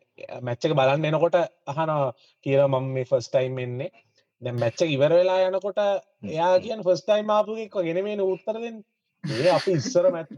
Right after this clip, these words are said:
Speaker 2: <laughs>
Speaker 1: කොච්චර අපි මැච් ගහනවද? දැන් මේ බලන්න මේ මොකද්ද මේ වෙලා තියෙන රටට?" කියන අර එනකොට කියනවා "මම මේ ෆස්ට් ටයිම් බලනවා"
Speaker 2: ඔව්.
Speaker 1: කියලා. ආපු අන්තිමට යනකොට කියන්නේ "අපි කොච්චර ඉස්සර මැච් බලුවා මෙහෙම නම් වෙලා නෑ කවදාවත්. මම නම් ආයෙ නම් මැච් බලන්නේ නෑ." එහෙම
Speaker 2: නෑ.
Speaker 1: නෑනේ.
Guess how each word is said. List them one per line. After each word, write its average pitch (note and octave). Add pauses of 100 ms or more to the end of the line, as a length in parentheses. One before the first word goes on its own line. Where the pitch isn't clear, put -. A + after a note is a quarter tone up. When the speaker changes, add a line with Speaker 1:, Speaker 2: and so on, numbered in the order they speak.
(120)
Speaker 2:
<laughs> B2+
Speaker 1:
කොච්චර -
අපි F3
මැච් -
ගහනවද? - (340)
දැන් D3
මේ F#3+
බලන්න G#3+
මේ G3
මොකද්ද G3
මේ G#3
වෙලා A#3+
තියෙන F#3
රටට?" C3 (460)
කියන B2
අර A#2
එනකොට D#3+
කියනවා A#3
"මම A3
මේ G#3+
ෆස්ට් F#3+
ටයිම් A3+
බලනවා" A3
Speaker 2:
ඔව්. C4
Speaker 1:
කියලා. F#3+
ආපු C#4+ (320)
අන්තිමට G#3+
යනකොට A3+
කියන්නේ C#4+ (380)
"අපි -
කොච්චර D3
ඉස්සර G#3+
මැච් G3
බලුවා F#3
මෙහෙම D3+
නම් A3
වෙලා F#3+
නෑ F#3
කවදාවත්. E3
මම C3
නම් D#3+
ආයෙ D#3
නම් E3+
මැච් E3
බලන්නේ F#3+
නෑ." G3
එහෙම G#3+
Speaker 2:
නෑ. G#3
Speaker 1:
නෑනේ. A3